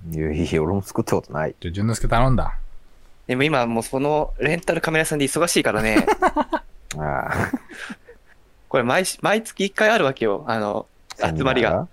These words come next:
Speaker 2: ええ。
Speaker 3: で、まあ、セミナー、まあ、そうだね。
Speaker 2: それ何、
Speaker 3: その市で開催し-、
Speaker 2: 何、ええ。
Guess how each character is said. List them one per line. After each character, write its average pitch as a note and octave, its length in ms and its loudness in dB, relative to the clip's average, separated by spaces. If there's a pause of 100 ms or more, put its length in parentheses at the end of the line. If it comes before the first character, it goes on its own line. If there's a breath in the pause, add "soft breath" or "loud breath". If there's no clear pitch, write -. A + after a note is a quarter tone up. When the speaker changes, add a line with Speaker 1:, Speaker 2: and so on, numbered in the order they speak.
Speaker 2:
え G2+ 560 0
え。 - 240 -14
Speaker 3:
で、 C#3+ 60 2
ま B2 100 2
あ、 - 20 -4
セ C3+ 160 0
ミ C3 80 2
ナ B2 60 2
ー、 G2 40 0
ま A2+ 120 2
あ、 G#2 40 -2
そ A#2+ 140 -2
う G2+ 60 0
だ G2 40 -4
ね。 G2+ 280 -4 (160)
Speaker 2:
そ - 160 -8
れ F2 60 0
何、 A#2 120 4
Speaker 3:
そ C3 60 4
の C3 60 2
市 B2+ 120 2
で A2+ 140 4
開 A#2+ 160 2
催 C3+ 160 0
し-、 - 80 -18 (320)
Speaker 2:
何、 G2 80 0
え A2+ 320 2
え。 A#2 120 -2